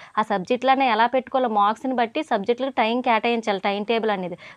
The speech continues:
So మార్క్స్ని బట్టి టైమ్ కేటాయించుకుంటేనే మీరు అది చదవడానికి అంటే ప్రతిదీ కూడా ముందుకెళ్తుంది. రేపు పొద్దున్న ఎగ్జామ్లో ప్రతి దాంట్లో కూడా సమానంగా స్కోర్ చేయగలరు. అంతే తప్ప సబ్జెక్ట్ ఇది ఎక్కువ ఉంది కదా అని చెప్పి దీనికి ఎక్కువ టైమ్ కేటాయించేసి, ఇది తక్కువ ఉంది కదా అని ఇది తక్కువ టైమ్ కేటాయించేస్తే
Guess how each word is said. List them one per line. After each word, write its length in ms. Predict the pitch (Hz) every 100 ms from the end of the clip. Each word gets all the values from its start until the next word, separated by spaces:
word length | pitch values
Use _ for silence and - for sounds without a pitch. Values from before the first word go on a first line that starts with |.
| -
So 80 | 247
మార్క్స్ని 380 | 214 208 208 269
బట్టి 240 | 240 240
టైమ్ 320 | 240 208 226
కేటాయించుకుంటేనే 1000 | 240 247 214 226 247 247 - 247 254 311 - - -
మీరు 140 | 240
అది 180 | 294 233
చదవడానికి 680 | 233 214 214 233 254 240 175 - -
అంటే 140 | 220 302
ప్రతిదీ 500 | - 214 254 262 277
కూడా 220 | 254 269
ముందుకెళ్తుంది. 760 | 247 226 233 262 262 269 311 403 -
రేపు 120 | 233 226
పొద్దున్న 300 | 214 240 247
ఎగ్జామ్లో 420 | 196 247 254 269
ప్రతి 300 | 240 220 247
దాంట్లో 380 | 254 254 254 254
కూడా 200 | 247 269
సమానంగా 480 | 254 226 240 262
స్కోర్ 400 | 262 - 220 220
చేయగలరు. 340 | 247 233 220 175 - -
అంతే 280 | 202 214 247
తప్ప 260 | 247 247 254
సబ్జెక్ట్ 440 | 240 208 220 247
ఇది 140 | 240 214
ఎక్కువ 300 | - - 233
ఉంది 160 | 240
కదా 220 | 240 226
అని 100 | 247 240
చెప్పి 180 | 220 233
దీనికి 260 | 247 220
ఎక్కువ 240 | 202 - 233
టైమ్ 260 | 233 233
కేటాయించేసి, 600 | 233 226 233 233 233 226 226
ఇది 100 | 226
తక్కువ 280 | 196 - 220
ఉంది 140 | 240
కదా 200 | 240 226
అని 140 | 240 247
ఇది 100 | 240
తక్కువ 240 | 202 -
టైమ్ 220 | 233 233 233
కేటాయించేస్తే 760 | 240 220 240 240 247 240 339